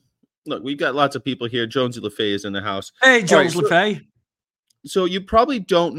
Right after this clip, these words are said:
Speaker 1: know,
Speaker 2: Please.
Speaker 1: but I wanted to mention that today is National Gazpacho Day, and I know you love gazpacho as much as I do. I did a, uh, gazpacho video. I, it's weird that it's December sixth, though, 'cause I always think of gazpacho as a summer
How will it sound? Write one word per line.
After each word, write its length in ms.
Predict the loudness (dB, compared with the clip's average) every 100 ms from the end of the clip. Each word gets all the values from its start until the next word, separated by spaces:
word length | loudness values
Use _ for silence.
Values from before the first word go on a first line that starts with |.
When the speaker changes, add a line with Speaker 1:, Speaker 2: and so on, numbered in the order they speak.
| 0
Speaker 1:
know, 140 | 4
Speaker 2:
Please. 260 | 6 4 4
Speaker 1:
but 240 | 0 2
I 80 | -2
wanted 380 | -2 -4 -4 -6
to 100 | -4
mention 640 | -2 -4 -4 -8 -8 -6
that 200 | -4 -4
today 580 | -6 -8 -4 0 0 -2 -2
is 380 | 0 0 -4 -8
National 460 | -6 -4 -4 -6 -6
Gazpacho 760 | -10 -8 -2 -2 -2 -4 -4
Day, 320 | -4 -4 -4
and 120 | -6
I 40 | -6
know 140 | -4
you 220 | -6 -4
love 200 | -2 -2
gazpacho 680 | -4 -10 -6 -6 -6 -6 -6
as 100 | -6
much 240 | -8 -10 -8
as 80 |
I 180 | -6 -4
do. 280 | -6 -10 -12 -16 -20 -20 -20 -16 -8
I 120 | -4
did 180 | -2 0
a, 220 | 0 2
uh, 200 | 0 -2
gazpacho 680 | -8 -10 -4 -4 -4 -8 -6
video. 520 | -4 -2 -4 -4 -8 -14 _ _ _ _ -2
I, 120 | -2 -2
it's 180 | -8 -6
weird 260 | -6 -4
that 80 | -4
it's 100 | -4
December 460 | -6 -4 -4 -4 -6
sixth, 400 | -6 -8 -8 -8
though, 320 | -6 -6 -10 -14
'cause 160 | -8 -4
I 100 | -2
always 260 | -4 -8
think 160 | -10 -10
of 100 | -10
gazpacho 540 | -10 -8 -8 -6 -6
as 100 | -6
a 60 | -8
summer 720 | -10 -6 -4 -2 -4 -6